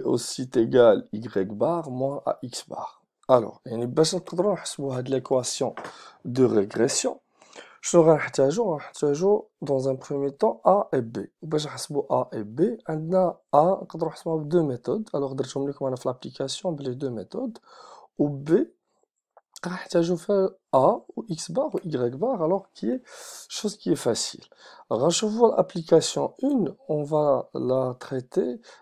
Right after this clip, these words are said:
de la formule الأولى ديال A est égal à la sommation, et cetera. Alors, كما غنشوفوا هنا, X I,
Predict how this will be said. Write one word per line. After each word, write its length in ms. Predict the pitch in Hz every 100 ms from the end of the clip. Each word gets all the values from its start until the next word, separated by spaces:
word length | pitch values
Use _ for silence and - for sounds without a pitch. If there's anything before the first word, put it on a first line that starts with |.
| _
de 140 | - 131
la 80 | 139
formule 460 | - 139 147 196
الأولى 560 | 170 131 117 110 107 156 -
ديال 300 | 131 120 - 123
A 260 | 123 131 131 _ _ _
est 80 | -
égal 180 | 117 123
à 40 |
la 100 | 117 107
sommation, 680 | - 110 107 - - 120
et 60 | -
cetera. 500 | - - - - - _ - - - -
Alors, 260 | - 110 -
كما 200 | 165 185
غنشوفوا 520 | 180 165 156 151 143
هنا, 180 | 165 262 - _ _ _ _ _ _ _ _ _ _ _ _ -
X 280 | 147 - -
I, 260 | 208 240